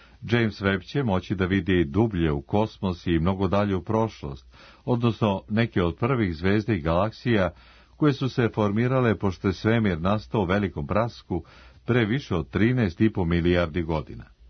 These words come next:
U osnovi novog teleskopa je ogledalo široko šest i po metara, presvučeno zlatom i povezano sa četiri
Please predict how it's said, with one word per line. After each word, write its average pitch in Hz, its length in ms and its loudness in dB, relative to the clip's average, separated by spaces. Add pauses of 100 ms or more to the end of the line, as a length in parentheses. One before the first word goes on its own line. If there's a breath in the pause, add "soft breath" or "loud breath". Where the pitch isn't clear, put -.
(500 loud breath)
U 120 140 2
osnovi 113 600 0
novog 104 360 0
teleskopa 113 640 -2
je 92 320 0
ogledalo 98 640 0
široko 104 600 -2
šest 98 420 -2
i 104 80 2
po 80 140 -6
metara, 80 500 -2 (380 loud breath)
presvučeno 92 640 0
zlatom 95 540 -2 (320 soft breath)
i 143 180 0
povezano 104 640 0
sa 127 200 0
četiri 104 580 0